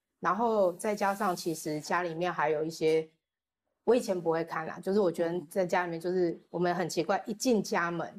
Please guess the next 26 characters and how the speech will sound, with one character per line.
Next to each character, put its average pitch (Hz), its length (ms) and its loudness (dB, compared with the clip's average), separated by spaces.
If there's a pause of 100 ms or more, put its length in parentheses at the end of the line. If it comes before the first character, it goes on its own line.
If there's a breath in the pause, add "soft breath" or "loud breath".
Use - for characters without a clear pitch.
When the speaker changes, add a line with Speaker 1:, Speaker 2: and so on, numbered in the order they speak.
(160)
Speaker 2:
嗯 170 180 -12
哼。 185 80 -18
Speaker 1:
就 185 140 4
会 175 140 2
大 175 160 -6
家 156 160 -2
都 156 160 -4
会 165 80 2
吵 - 260 -12
架， - 260 -8 (460)
脾 190 160 0
气 214 100 0
非 185 300 2
常 165 180 -4
的 156 80 -4
不 175 160 -6
好。 - 220 -6 (320 soft breath)
然 180 120 2
后 190 60 4
尤 190 80 2
其 190 100 2
是 180 60 2
像 185 240 0
我 160 80 -2
弟 185 160 0
弟， - 260 -10